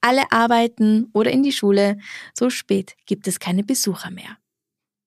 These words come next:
Doch gegen dreiundzwanzig Uhr klopft es an der Tür. Peter wälzt sich aus den Federn, schnappt sich noch einmal die Schüssel mit Süßigkeiten und geht zur Tür. Betty hört, wie er sagt, "Ist es dafür nicht ein bisschen spät?"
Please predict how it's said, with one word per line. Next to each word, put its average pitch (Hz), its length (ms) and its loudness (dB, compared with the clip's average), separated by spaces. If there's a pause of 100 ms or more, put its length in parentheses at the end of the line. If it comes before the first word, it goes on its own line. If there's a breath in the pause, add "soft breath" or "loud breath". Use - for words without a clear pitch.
Doch 226 180 -2
gegen 247 240 2
dreiundzwanzig 226 720 0
Uhr 220 140 0
klopft - 320 -6
es 202 120 -4
an 202 100 0
der 247 140 -4
Tür. - 220 -8 (580)
Peter 233 280 0
wälzt 208 320 0
sich 254 180 -4
aus 220 120 -2
den 240 160 0
Federn, 180 440 -4
schnappt 202 340 -4
sich 220 180 -2
noch 220 120 -2
einmal 208 260 0
die 226 140 0
Schüssel 233 360 0
mit 226 180 2
Süßigkeiten 202 840 -4
und 208 140 0
geht 196 180 -6
zur 214 180 -6
Tür. - 200 -8 (720)
Betty 214 280 0
hört, 208 300 0
wie 208 60 4
er 202 100 4
sagt, 196 380 -2 (580)
"Ist 202 160 0
es 277 100 -4
dafür 247 260 2
nicht 254 280 2
ein 214 120 4
bisschen 247 360 -2
spät?" - 480 -6